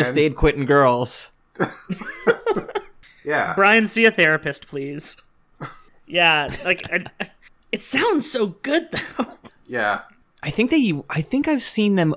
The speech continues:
Speaker 2: open with this once or twice. Um, this or Adrenaline Night Shift, which both
Speaker 3: Yeah.
Speaker 2: start on the same chord, so.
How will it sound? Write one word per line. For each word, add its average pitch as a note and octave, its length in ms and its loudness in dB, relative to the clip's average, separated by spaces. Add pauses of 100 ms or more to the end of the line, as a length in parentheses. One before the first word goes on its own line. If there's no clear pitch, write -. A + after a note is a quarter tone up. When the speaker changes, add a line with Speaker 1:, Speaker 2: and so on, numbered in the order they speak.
Speaker 2:
open D3 420 0
with E3 200 -2
this E3 520 -2
once D#3 380 -2
or D#3+ 60 0
twice. D#3+ 680 0 (380)
Um, A#2+ 460 2
this E3+ 380 2
or C#3 260 4
Adrenaline B2+ 460 0
Night A2+ 200 -4
Shift, - 280 -6
which - 340 -6
both A2+ 180 -2
Speaker 3:
Yeah. E3+ 80 0
Speaker 2:
start G#2+ 200 -4
on G#2 100 -10
the G#2+ 80 -10
same G#2 240 -8
chord, F#2+ 420 -8
so. F#2+ 340 -8